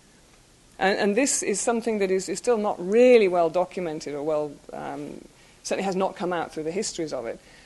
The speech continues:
that the multi-ethnic, uh, community existed when it came to money. And there are actually sort of recordings of top generals in the defense of Mostar buying their guns from the Serbs who were shelling them on the <laughs> outside, um, in, because there was nice little money-making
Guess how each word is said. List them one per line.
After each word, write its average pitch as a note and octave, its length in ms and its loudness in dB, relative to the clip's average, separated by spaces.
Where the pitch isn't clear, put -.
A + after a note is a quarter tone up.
that - 160 -2
the F#3+ 80 0
multi-ethnic, G#3 1000 -2
uh, D#3+ 360 -2
community F#3+ 520 -2
existed - 920 -4
when F#3 180 -2
it - 80 -4
came F#3 280 -4
to E3+ 80 -6
money. D#3+ 300 -6
And F#3+ 160 0
there G#3 120 4
are A3 280 8
actually D#3 500 -6
sort D#3+ 180 -10
of D#3+ 60 -12
recordings E3+ 680 -2
of D#3 320 -4
top - 220 -4
generals E3+ 540 -2
in F3+ 80 -2
the E3 80 0
defense E3+ 420 -4
of D#3+ 80 -6
Mostar D#3+ 520 -2
buying G#3 400 2
their G3 160 0
guns E3+ 420 -4
from E3+ 140 -8
the E3+ 80 -8
Serbs F3 360 -2
who F3 80 -6
were E3+ 80 -4
shelling F3+ 400 -2
them D#3 200 -6
on E3 160 -4
the E3+ 60 0
<laughs> F3 40 0
outside, - 560 -6
um, F#3+ 380 2
in, C#4+ 140 2
because C#4 320 0
there B3 100 -4
was B3 100 -2
nice A#3+ 240 -2
little A3 140 -6
money-making E3 680 -4